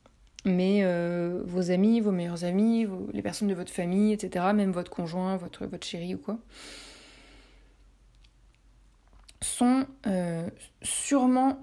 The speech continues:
jaloux de vous. Et c'est important d'en avoir connaissance, en fait. Euh, pas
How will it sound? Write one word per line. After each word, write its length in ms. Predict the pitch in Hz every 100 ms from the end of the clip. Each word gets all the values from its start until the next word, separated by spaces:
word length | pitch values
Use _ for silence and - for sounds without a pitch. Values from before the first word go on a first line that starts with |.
| 220
jaloux 340 | 196 208 214
de 140 | 208
vous. 240 | 208 190 208
Et 80 | 196
c'est 240 | - - -
important 760 | 233 233 226 254 254 254 247 - - _ _ _ -
d'en 360 | 226 180 202 202
avoir 320 | 208 220 226
connaissance, 480 | 240 220 214 240 214
en 60 |
fait. 420 | 185 180 - - - _ - - - _ -
Euh, 760 | 190 185 175 175 170 170 170 170 - - - _ _ _ _ _ _ _ _ - - _ - _ _ - - _ - _ _ -
pas 200 | 285